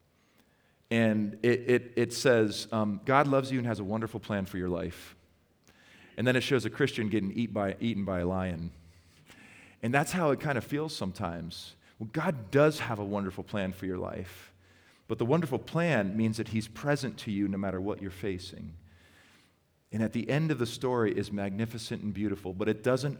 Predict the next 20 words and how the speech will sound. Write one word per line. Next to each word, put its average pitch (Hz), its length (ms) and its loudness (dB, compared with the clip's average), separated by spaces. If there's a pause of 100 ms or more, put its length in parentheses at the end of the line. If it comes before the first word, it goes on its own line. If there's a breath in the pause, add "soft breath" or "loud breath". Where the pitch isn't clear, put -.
always 120 460 -2
feel 127 480 2
like 101 600 0
that 95 440 0
in 98 360 0
the 92 80 -6
moment. 92 420 -2
Maybe 110 240 0
for 120 180 -6
you, 110 220 2
there's 98 200 2
some 95 120 -6
habit 101 420 -2
that's - 220 -4
destructive 104 600 -4
that - 100 -6
you 95 80 -8
just 92 200 -8
can't 87 280 -8
break. 95 380 -4